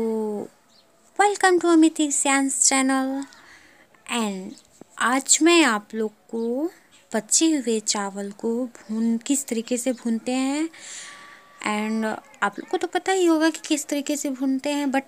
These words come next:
मैं किस तरीके से भूनती हूँ, आज मैं वो आप लोग के साथ शेयर करने वाली हूँ। तो I hope आप लोग के लिए ये मेरा वीडियो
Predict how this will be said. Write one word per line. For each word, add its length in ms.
मैं 280
किस 280
तरीके 320
से 160
भूनती 500
हूँ, 200
आज 300
मैं 180
वो 100
आप 260
लोग 100
के 120
साथ 180
शेयर 200
करने 300
वाली 260
हूँ। 240
तो 240
I 140
hope 380
आप 220
लोग 120
के 140
लिए 320
ये 300
मेरा 280
वीडियो 440